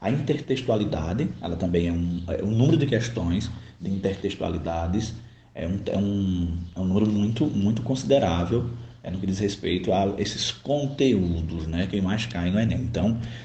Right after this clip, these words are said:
atenção na intertextualidade, que é a habilidade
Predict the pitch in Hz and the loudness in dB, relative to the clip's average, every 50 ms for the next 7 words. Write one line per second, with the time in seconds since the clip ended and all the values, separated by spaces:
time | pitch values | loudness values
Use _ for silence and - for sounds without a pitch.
0 | - - - - 95 - 120 117 117 - - 113 107 107 104 101 107 113 110 123 | -16 -14 -12 -8 -4 0 0 0 2 2 2 2 2 4 4 2 2 2 2 0
1 | 117 - - 117 - - 117 120 107 95 - 78 80 - - - 85 87 87 87 | 0 0 0 0 2 4 2 2 2 0 -2 -2 -4 -4 -2 0 0 0 2 2
2 | 87 92 113 123 135 - 85 90 87 82 82 85 90 101 120 | 2 2 4 4 2 2 2 2 2 2 2 2 2 2 0